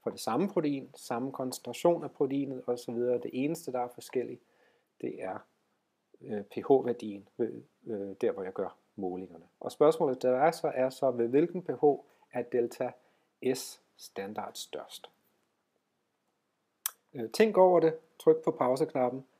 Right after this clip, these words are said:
Når du er klar til at svare, så tryk play igen. Okay, klar? Godt. Det er så, øh, for P H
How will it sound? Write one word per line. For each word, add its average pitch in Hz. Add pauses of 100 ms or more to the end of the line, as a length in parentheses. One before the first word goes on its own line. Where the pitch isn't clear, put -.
Når 127
du 123
er 120
klar 131
til -
at 127
svare, 117
så -
tryk -
play -
igen. 104 (2500)
Okay, 127
klar? - (960)
Godt. 101 (460)
Det 190
er 165
så, 156 (640)
øh, 127
for -
P -
H 143